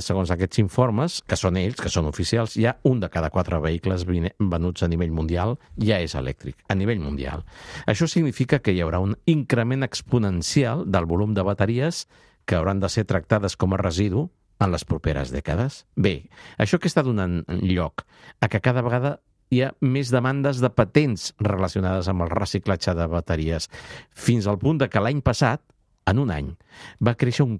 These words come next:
quaranta per cent. Aquesta situació supera de llarg a la fabricació de bateries.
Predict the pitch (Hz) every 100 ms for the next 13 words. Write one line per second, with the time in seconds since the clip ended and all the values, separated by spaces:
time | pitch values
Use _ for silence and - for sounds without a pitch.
0 | _ - 113 110 131 123 117 - 85 -
1 | 78 64 58 _ - - - 113 110 147
2 | 151 156 143 - 185 240 - _ _ _
3 | - 110 139 127 110 101 123 113 117 165
4 | 254 - - - 110 107 110 104 95 98
5 | 104 82 80 69 67 65 -